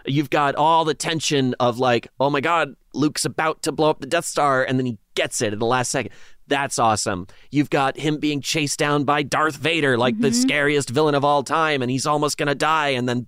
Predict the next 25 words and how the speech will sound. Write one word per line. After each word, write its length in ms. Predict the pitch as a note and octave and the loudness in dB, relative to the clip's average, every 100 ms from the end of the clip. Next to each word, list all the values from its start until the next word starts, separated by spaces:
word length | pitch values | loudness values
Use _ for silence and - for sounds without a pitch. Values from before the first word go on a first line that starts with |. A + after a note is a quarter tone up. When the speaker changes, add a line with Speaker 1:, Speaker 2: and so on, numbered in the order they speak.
| _ | _
Speaker 1:
boom, 400 | G3+ F#3+ C#3+ A2 | 2 2 2 0
something 300 | - - D#3+ | -2 -4 -2
happens. 320 | D3 D#3 - - - - | -2 -4 -6 -20 -20 -4
It's 160 | A3 - | -4 -2
so 440 | - C#4 B3+ A3+ | 0 2 4 4
much 380 | G3 E3 - - | 2 0 -4 -2
at 160 | D3 C#3 | -2 0
one 240 | C#3+ D3 | 0 2
moment. 560 | C3 D3 G#2+ E2+ - - | 2 2 0 -6 -12 -4
Speaker 2:
Oh, 100 | D4 | 0
well, 80 | C#4 | 2
and 260 | D4 D4 E4 | 4 4 6
he 60 | D4 | 6
uses 300 | C#4 B3 A3+ | 4 2 -2
the 80 | |
Force 400 | A3 B3+ A#3 A3 | -2 2 2 2
instead 300 | G3+ F#3 G#3+ G#3 | -4 -2 -2 2
of 60 | |
his 120 | C4+ | 4
Speaker 1:
And 100 | C#4 | 4
he 60 | - | 6
Speaker 2:
com-, 40 | C4+ | 6
Speaker 1:
uses 120 | C4+ | 6
Speaker 2:
has 60 | |
Speaker 1:
the 40 | C4 | 2